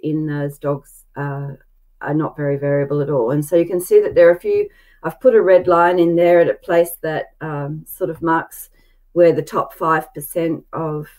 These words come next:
um, problem areas might be. And you can see at the beginning of that chart that there are two big, um, peaks. Um, I will say generally compared with charts that I've seen like this in other breeds, this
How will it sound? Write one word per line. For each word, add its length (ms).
um, 520
problem 340
areas 440
might 280
be. 380
And 160
you 60
can 140
see 260
at 100
the 80
beginning 460
of 100
that 240
chart 460
that 140
there 220
are 40
two 720
big, 260
um, 560
peaks. 460
Um, 360
I 160
will 200
say 280
generally 380
compared 480
with 340
charts 400
that 140
I've 180
seen 360
like 360
this 220
in 100
other 220
breeds, 440
this 300